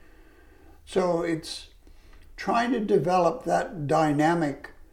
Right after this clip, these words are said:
with your students of being curious or asking them what they're interested in and trying to facilitate, trying to mentor that.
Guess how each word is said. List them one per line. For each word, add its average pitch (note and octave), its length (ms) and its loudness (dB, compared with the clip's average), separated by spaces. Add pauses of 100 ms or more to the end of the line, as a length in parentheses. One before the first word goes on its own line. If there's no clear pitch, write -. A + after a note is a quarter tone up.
(260)
with D#3+ 280 -4
your C#3+ 180 -2
students - 880 -2 (1300)
of D3 260 -2
being D3 300 2
curious G#3+ 840 0 (1200)
or D3+ 520 -4
asking F#3 540 -2
them D#3+ 220 2
what D#3+ 300 -2
they're D#3+ 260 -2
interested E3 760 -4
in E3+ 320 -4 (960)
and D#3+ 400 0
trying - 340 0
to E3 120 0
facilitate, F3 880 2
trying G3 260 -2
to F3 120 0
mentor E3 880 -2 (760)
that. C#3 760 0